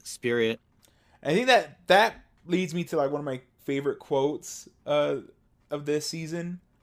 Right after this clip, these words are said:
Speaker 1: Mm-hmm.
Speaker 2: Um, when the twins are talking to each other, and he's like, "You know when, uh, someone's really hungry and they start eating and
Speaker 1: Yeah.
Speaker 2: they're enjoying it, and everybody around
Speaker 1: Yeah.
Speaker 2: also gets just as hungry."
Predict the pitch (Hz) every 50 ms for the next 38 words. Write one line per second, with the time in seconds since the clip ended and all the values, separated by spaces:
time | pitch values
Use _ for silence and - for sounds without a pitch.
0 | _ _ _ _ _ _ _ _ _ 117 113 101 139 135 139 147 143 135 - -
1 | 156 151 147 147 - 156 147 147 151 151 147 147 147 143 - 165 156 151 156 156
2 | 156 151 143 143 135 127 131 131 127 127 127 - _ _ _ _ _ _ _ _
3 | _ _ - 175 170 165 160 165 160 160 156 156 156 156 151 151 147 143 139 139
4 | 135 135 - - - _ _ _ - - 160 151 147 143 143 135 139 143 151 147
5 | 147 143 143 147 147 156 151 143 147 147 143 151 147 - _ _ _ _ _ _
6 | _ _ _ - 135 135 139 135 151 147 139 - 135 139 143 143 139 117 117 107
7 | 107 131 131 135 131 139 135 135 139 139 139 143 139 139 123 82 82 110 131 127
8 | 123 123 _ _ _ _ _ _ _ _ _ - 127 131 135 135 139 139 143 143
9 | 139 143 147 147 147 127 113 107 104 98 - - _ _ _ _ _ _ _ -
10 | _ - 147 143 139 - 147 139 139 139 131 127 - - - 139 135 143 135 -
11 | - 135 147 143 147 151 143 147 147 151 151 -